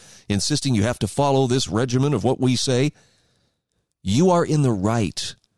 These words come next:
if you are standing for freedom. I don't care if you're standing alone. You're in the right. God smiles upon those who would stand for truth,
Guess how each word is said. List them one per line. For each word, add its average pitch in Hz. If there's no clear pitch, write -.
if 113
you 123
are 107
standing 101
for 107
freedom. 92
I 107
don't 120
care 143
if 127
you're 110
standing 110
alone. 90
You're 117
in 135
the 131
right. 95
God 123
smiles 120
upon 113
those 90
who 127
would 107
stand 123
for 123
truth, 87